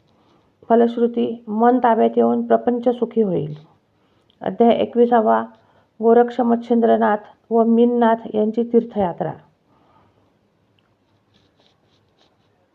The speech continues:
अध्याय बावीसावा, मीननाथाला दगडावर आपटून धुतले. फलश्रुती, ज्ञानसंपन्न मुलगा होईल व तो विद्वानांना मान्य होईल.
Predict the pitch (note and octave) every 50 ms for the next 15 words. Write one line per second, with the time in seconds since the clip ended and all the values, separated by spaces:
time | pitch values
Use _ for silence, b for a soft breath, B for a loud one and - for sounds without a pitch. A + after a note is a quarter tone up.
0 | _ _ _ _ _ _ _ _ _ _ _ _ _ _ _ G3+ G3 - - A#3
1 | A#3 A#3 G3+ G#3+ G#3 G#3 A3 A#3+ A#3 C4+ A#3+ A3+ A3 A3+ A3+ A3+ A#3 A#3 - -
2 | _ _ _ _ _ _ - _ _ _ _ - G#3+ A3+ A#3 A#3 A#3 A#3 A#3 A#3
3 | A3+ A3+ - G3 A3+ A3+ A3+ A3+ A3+ G#3+ G#3 G#3 G#3+ G#3+ A3 A3+ A3 G#3 G3 G3+
4 | - - G#3+ A3 A3 G3+ G#3+ G#3 - D#3 D3 C#3+ C#3+ - _ _ _ _ _ _
5 | _ _ _ _ _ _ _ _ _ _ _ _ _ _ _ _ _ _ _ _
6 | _ _ _ _ A#3 A3+ A#3 A#3 A#3 A#3 A#3+ A#3 A3 A3 - A3 G#3+ G#3+ A3+ A3+
7 | - _ _ _ G3 F#3+ - A3+ A3+ G#3+ A3 A#3 A#3 A#3+ A#3+ A3+ G#3 A3 A3+ A3
8 | A3+ A3 A3 G#3+ G#3 G#3 G#3 G#3+ A3+ A3 A3 G#3+ G#3+ A3 A3+ G#3+ G#3+ - b b
9 | b b b b _ G3+ G#3 G#3+ - A#3 A#3 A3+ A3 F#3+ G3 A3 A3+ A3 G#3 G#3
10 | G3+ G3+ G#3+ A3 A3 G#3+ G3 G3 G#3 G#3+ A3 G#3 F#3+ F3 E3 - D#3+ D#3+ - _